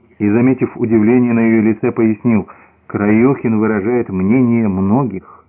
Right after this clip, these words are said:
Я тебе дам почитать предложения лесообъездчика Чернышова.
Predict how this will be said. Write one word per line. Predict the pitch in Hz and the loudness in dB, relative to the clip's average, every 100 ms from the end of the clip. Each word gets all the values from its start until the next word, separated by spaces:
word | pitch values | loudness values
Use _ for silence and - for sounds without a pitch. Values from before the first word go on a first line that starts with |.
| _ _ - _ _ _ _ - | _ _ -20 _ _ _ _ -6
Я | 95 127 151 151 - - | 0 2 2 0 -4 -8
тебе | 151 143 | -4 -4
дам | 131 156 135 | -2 -2 -2
почитать | 131 127 127 151 151 | -6 -6 -4 -4 -2
предложения | 123 117 123 151 147 139 | -4 -2 -2 0 0 0
лесообъездчика | 139 - 135 120 151 151 143 143 | 0 0 0 2 0 0 -6 -8
Чернышова. | - 143 151 143 113 85 78 | -6 -4 -4 -4 -4 -6 -8